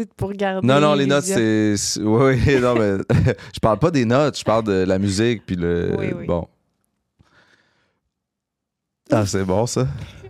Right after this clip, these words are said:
Speaker 2: C'est donc ben, euh, <laughs> t'es vraiment sauté dans une craque, c'était en chien. On a full de fun à lire mes notes, mais ça, c'était pas un bon bout,
Speaker 1: Je comprends.
Speaker 2: tu sais, puis j'ai de la misère à lire.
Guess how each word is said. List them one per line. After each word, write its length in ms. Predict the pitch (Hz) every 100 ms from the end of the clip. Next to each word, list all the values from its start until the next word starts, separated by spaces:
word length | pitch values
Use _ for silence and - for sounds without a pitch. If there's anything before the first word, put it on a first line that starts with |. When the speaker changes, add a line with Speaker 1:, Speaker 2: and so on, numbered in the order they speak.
| -
Speaker 2:
C'est 140 | - 90
donc 200 | 90 90
ben, 40 |
euh, 420 | 92 92 90 87 85 - - - -
<laughs> 580 | - - 156 - 135 131 -
t'es 140 | 113
vraiment 260 | 104 101 113
sauté 320 | - 104 -
dans 160 | 110 101
une 160 | 90
craque, 460 | - - 101 87 -
c'était 220 | 110 -
en 180 | 104 101
chien. 220 | 104 - 107 131 _ _ _ _ _ - - _ _ _ _ _ _ _ _ _ - 740 - - - - _ _ _ - - - -
On 100 | 123
a 60 | 123
full 280 | - 190
de 100 | 147
fun 320 | 110 139 156 120
à 80 |
lire 160 | 92 92
mes 100 | 92
notes, 200 | 101 120
mais 240 | 110 98 -
ça, 220 | - 135
c'était 200 | 156 98
pas 200 | 85 117
un 80 | 110
bon 220 | 92 98
bout, 160 | 92 107
Speaker 1:
Je 60 | -
comprends. 240 | 202 196
Speaker 2:
tu 80 | 113
sais, 60 |
puis 160 | 110 87
j'ai 200 | 78 -
de 40 | 85
la 60 |
misère 180 | 85 98 110
à 60 |
lire. 260 | 80 87 90